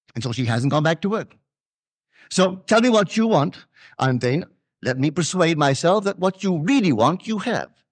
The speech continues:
To the degree that I am self-persuaded that you have it, you'll get it. If I can persuade myself, well, then I have failed. But I have, haven't misspent the, uh, energy because I tried it lovingly.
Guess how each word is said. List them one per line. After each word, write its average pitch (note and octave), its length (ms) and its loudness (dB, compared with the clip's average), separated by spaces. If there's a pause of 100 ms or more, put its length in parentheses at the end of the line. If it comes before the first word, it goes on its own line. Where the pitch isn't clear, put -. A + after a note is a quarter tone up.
(380)
To G3+ 140 4
the F#3 140 6
degree F#3 380 2
that D#3+ 220 -2
I E3 160 6
am D#3+ 180 4
self-persuaded F#3 840 0
that C3+ 140 -4
you C3 80 -2
have E3+ 220 2
it, F3+ 140 -4
you'll B3+ 120 -4
get B3 220 0
it. - 160 -8 (580)
If E3 140 2
I D#3 120 4
can D3+ 300 -2 (220)
persuade C3 380 0
myself, E3+ 420 0
well, A#3+ 120 -6
then F3+ 220 -6 (680)
I D3+ 120 2
have E3 200 0
failed. B1 440 -6 (800)
But C#3 120 0
I D3 100 2
have, C#3+ 180 -2 (200)
haven't F3+ 300 2
misspent E3+ 420 0
the, B2 160 -2
uh, G#2+ 220 0
energy B2+ 500 -2 (340)
because C#3 240 -2
I C3+ 140 2
tried E3+ 420 0
it E3+ 100 -4
lovingly. D#3 640 -2